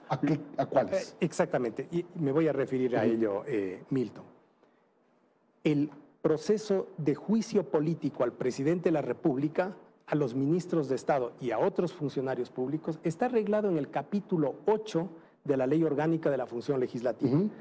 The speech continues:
Speaker 2: Capítulo ocho que va desde el artículo setenta y cuatro al artículo noventa y cinco,
Speaker 1: Ujú.
Speaker 2: noventa y seis.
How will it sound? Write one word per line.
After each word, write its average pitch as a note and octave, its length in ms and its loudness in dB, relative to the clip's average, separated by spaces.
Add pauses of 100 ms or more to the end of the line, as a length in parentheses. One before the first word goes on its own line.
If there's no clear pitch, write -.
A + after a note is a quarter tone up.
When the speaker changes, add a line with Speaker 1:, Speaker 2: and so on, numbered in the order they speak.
(140)
Speaker 2:
Capítulo G#3+ 500 2
ocho G#3+ 260 0
que D#3 80 2
va E3 160 2
desde C#3+ 180 0
el B2+ 80 2
artículo G3+ 460 2
setenta F3 400 0
y F3 60 0
cuatro A#3 340 0
al D#3 80 2
artículo D#3+ 420 0
noventa C#3 400 0
y C3 60 -2
cinco, E3+ 340 -2
Speaker 1:
Ujú. C3 100 0
Speaker 2:
noventa A#2+ 300 0
y A2+ 80 -8
seis. - 340 -12